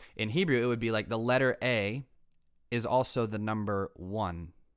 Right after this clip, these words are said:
The letter B is also the number two. The letter C is also the number three. So if you did a math equation in ancient Hebrew, you would put A plus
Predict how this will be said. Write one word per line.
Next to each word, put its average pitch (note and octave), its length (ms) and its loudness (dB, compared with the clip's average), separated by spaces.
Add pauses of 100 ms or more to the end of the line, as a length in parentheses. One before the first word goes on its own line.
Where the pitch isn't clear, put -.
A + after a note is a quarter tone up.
(320)
The G2+ 140 -6
letter G2+ 180 -4
B G#2+ 480 -4
is G2 140 -6
also F#2+ 320 -4
the F#2 100 -8
number F2+ 560 -8
two. F#2 480 -6
The E2 100 -12
letter F2+ 440 -8 (240)
C F2+ 440 -4
is F2 200 -6
also E2+ 400 -6
the F2 80 -8
number E2+ 400 -8
three. G#2 340 -6
So A2 420 0
if G#2+ 140 -6
you G#2+ 100 -4
did G#2 120 -2
a G2 60 -2
math B2 300 0
equation G#2+ 440 -4
in F#2+ 160 -6
ancient G2 320 -6
Hebrew, G#2 420 -2 (540)
you G#2+ 180 -2
would G#2 160 0
put G2 320 0
A A#2+ 300 2
plus A2 440 0